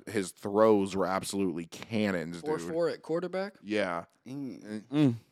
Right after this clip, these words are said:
Speaker 1: yeah, he's,
Speaker 2: Ew.
Speaker 1: I think it was four four. I might be wrong. Maybe
Speaker 2: No,
Speaker 1: it
Speaker 2: that's,
Speaker 1: was four
Speaker 2: that's
Speaker 1: five.
Speaker 2: nasty.
Speaker 1: Yeah, I
Speaker 2: That's
Speaker 1: know, but it was
Speaker 2: nasty.
Speaker 1: nasty. It was something nasty. Yeah, Anthony Richardson's moving up the charts pretty fast. So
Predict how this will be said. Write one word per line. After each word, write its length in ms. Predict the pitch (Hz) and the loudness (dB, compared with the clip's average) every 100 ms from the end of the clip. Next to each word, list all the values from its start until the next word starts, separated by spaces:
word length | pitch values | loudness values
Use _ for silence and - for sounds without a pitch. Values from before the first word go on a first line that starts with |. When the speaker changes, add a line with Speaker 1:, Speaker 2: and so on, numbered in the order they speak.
| - | -8
Speaker 1:
yeah, 320 | 101 90 80 | -4 -2 -4
he's, 420 | 139 190 135 110 | -4 -6 -6 -10
Speaker 2:
Ew. 220 | 98 90 - | -12 -14 -12
Speaker 1:
I 60 | 98 | -10
think 260 | 151 - | -10 -4
it 40 | - | -4
was 140 | - | -4
four 240 | - 85 78 | -8 -10 -10
four. 260 | - 78 | -10 -8
I 20 | 87 | -4
might 200 | 104 85 | -4 -4
be 80 | |
wrong. 220 | 78 65 78 | -6 -6 -6
Maybe 80 | 151 | -6
Speaker 2:
No, 60 | |
Speaker 1:
it 40 | - | -4
Speaker 2:
that's, 220 | 101 92 | -6 -6
Speaker 1:
was 80 | - | -8
four 140 | 127 | -6
Speaker 2:
that's 80 | - | -6
Speaker 1:
five. 260 | 110 123 180 | -8 -8 -8
Speaker 2:
nasty. 300 | - - 104 | -8 -10 -2
Speaker 1:
Yeah, 140 | 107 98 | 2 4
I 100 | 104 | 4
Speaker 2:
That's 60 | |
Speaker 1:
know, 220 | 104 87 87 | 4 2 0
but 100 | 101 | 6
it 140 | 131 | 8
was 120 | 135 101 | 8 6
Speaker 2:
nasty. 340 | 110 107 - | 4 2 2
Speaker 1:
nasty. 20 | |
It 40 | 107 | 4
was 140 | 127 | 6
something 320 | - 101 98 | 4 0 -4
nasty. 380 | 90 87 85 - | -6 -6 -6 -8
Yeah, 160 | 90 78 | -8 -4
Anthony 400 | 92 113 123 104 | 0 0 0 2
Richardson's 500 | 101 - 90 90 87 | 0 0 -8 -10 -6
moving 440 | 98 95 95 90 | -2 -2 -2 -6
up 220 | 98 95 - | -4 -4 -6
the 100 | 95 | -16
charts 460 | 90 - 87 82 - | -10 -6 -6 -6 -12
pretty 260 | - 104 101 | -4 -2 -2
fast. 460 | - 90 85 - | -2 -2 -2 -4
So 260 | 101 90 | -2 -2